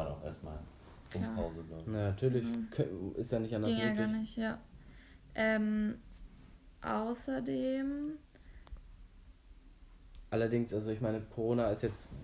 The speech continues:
Speaker 3: vielleicht war für die Demonstration jetzt nicht gerade hilfreich,
Speaker 1: Mhm.
Speaker 3: aber
Speaker 1: Aber für die Kli-, für das Klima
Speaker 3: aber
Speaker 1: war's
Speaker 3: fürs
Speaker 1: auf jeden
Speaker 3: Klima
Speaker 1: Fall.
Speaker 2: Genau.
Speaker 3: auf jeden Fall.
Speaker 2: Ja, die Klimaziele können,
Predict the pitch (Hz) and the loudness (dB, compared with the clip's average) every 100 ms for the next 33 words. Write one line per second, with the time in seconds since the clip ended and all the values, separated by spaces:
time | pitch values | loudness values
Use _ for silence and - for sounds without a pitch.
0 | - - - 117 110 - - 104 101 101 | -12 -6 6 6 6 -4 4 8 8 4
1 | 113 107 107 107 107 104 101 - 127 127 | -4 0 2 2 0 -2 0 2 4 2
2 | 127 127 113 117 120 120 - - - 131 | 0 -2 2 4 4 0 -10 -12 2 4
3 | 127 131 135 120 117 117 95 - 98 - | 8 8 10 8 8 8 8 4 -2 -2
4 | 98 - 95 - 113 110 110 95 95 95 | -6 -2 -4 0 4 8 8 6 4 8
5 | 147 147 151 147 101 214 208 202 104 131 | 8 10 8 8 4 2 2 4 8 8
6 | - 160 139 143 135 117 127 101 - - | 10 8 10 10 10 8 2 -2 -6 -14
7 | - - - - 226 233 233 226 233 262 | -14 -16 -16 -2 4 6 6 4 4 6
8 | 254 247 - 233 - 220 208 202 | 6 6 8 8 6 4 4 4